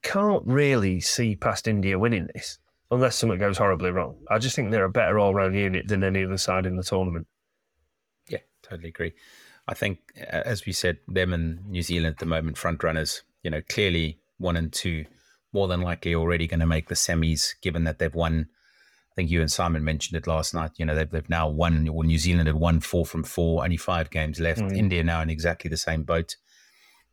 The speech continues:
Speaker 2: I think tomorrow's game's gonna be pretty interesting with Pakistan playing against Australia.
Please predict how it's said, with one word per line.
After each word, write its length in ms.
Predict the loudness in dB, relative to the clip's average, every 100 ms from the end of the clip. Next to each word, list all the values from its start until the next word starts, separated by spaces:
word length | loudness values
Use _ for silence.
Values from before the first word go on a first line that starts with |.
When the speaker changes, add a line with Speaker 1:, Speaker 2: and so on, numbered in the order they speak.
| -4
Speaker 2:
I 20 |
think 160 | -2 0
tomorrow's 340 | 4 4 4
game's 220 | 2 -2
gonna 160 | -2 -2
be 100 | -2
pretty 200 | -2 -2
interesting 480 | -2 -2 -6 -6 -6
with 220 | -6 -8
Pakistan 560 | -10 -12 -8 -4 -2 -2
playing 300 | -4 -2 -2
against 340 | -2 -2 -2
Australia. 600 | -4 -4 -4 -2 0 -2